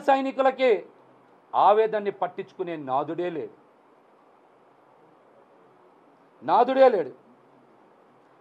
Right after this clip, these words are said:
గతంలో మీరు చాలా ప్రసంగాల్లో మాట్లాడారు కదా, తెలుగుదేశం పార్టీ మనకి పొత్తులో పదో పదిహేనో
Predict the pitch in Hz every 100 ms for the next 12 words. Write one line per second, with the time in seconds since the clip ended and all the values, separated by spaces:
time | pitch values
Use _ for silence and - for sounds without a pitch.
0 | _ 151 156 202 208 202 190 - 190 214
1 | 214 208 220 220 214 214 196 208 226 226
2 | 220 196 196 226 180 - _ _ _ _
3 | _ _ _ _ _ 208 214 247 240 247
4 | 247 240 - 233 240 247 226 220 233 262
5 | 262 247 - _ _ _ _ 190 185 233
6 | 226 220 165 151 _ _ _ _ 202 214
7 | 262 294 285 240 240 247 240